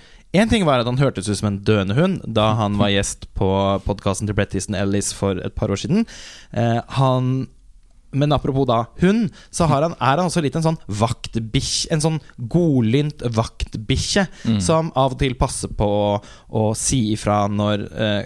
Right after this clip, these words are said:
Speaker 1: gjerne unge filmskapere har laget noe veldig spennende som får for dårlig kritikermottagelse, eh, eller, eh, hvis en eller annen gammel helt har, eh, laget noe som virkelig er bra og kanskje litt moderne, men som har blitt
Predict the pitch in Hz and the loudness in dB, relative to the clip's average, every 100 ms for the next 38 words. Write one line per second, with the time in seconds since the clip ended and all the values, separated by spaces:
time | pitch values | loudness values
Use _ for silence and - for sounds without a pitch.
0 | - 139 127 156 135 113 120 101 - 98 | -4 -2 0 0 0 0 -2 -2 -4 -2
1 | 107 117 107 92 87 107 101 98 - 107 | -2 0 0 0 -4 -4 -2 -2 -2 -2
2 | 95 90 92 92 - 92 - 95 95 - | -2 -2 -2 -2 -4 -6 -4 -4 -4 -12
3 | - - 110 98 98 - 101 - 98 95 | -18 -4 0 0 0 -2 -6 -8 -8 -4
4 | 98 90 - 104 107 - - - - - | -4 -4 -4 -2 -2 -8 -20 -20 -14 -4
5 | 95 92 92 90 - 110 98 98 98 98 | -2 0 -2 -4 -4 -2 0 0 0 0
6 | 95 92 92 92 - - - - 107 113 | 0 -2 -2 -2 -8 -20 -10 -4 0 2
7 | 110 110 113 113 101 110 117 101 - - | 2 0 0 0 -2 0 0 -2 -6 -10
8 | 107 110 101 98 101 104 101 98 98 98 | -6 -2 0 0 0 0 2 0 0 0
9 | 98 92 120 131 95 107 117 107 110 101 | -2 -4 0 0 0 -2 -4 -2 -4 -4
10 | 104 107 - 104 101 110 117 - - - | -4 -6 -4 -2 2 2 0 -6 -20 -2
11 | 113 107 113 120 123 117 117 113 107 98 | 0 2 0 0 -2 -2 -4 -2 0 2
12 | 95 98 107 104 98 101 104 104 | 2 0 0 -2 -2 -4 -2 -4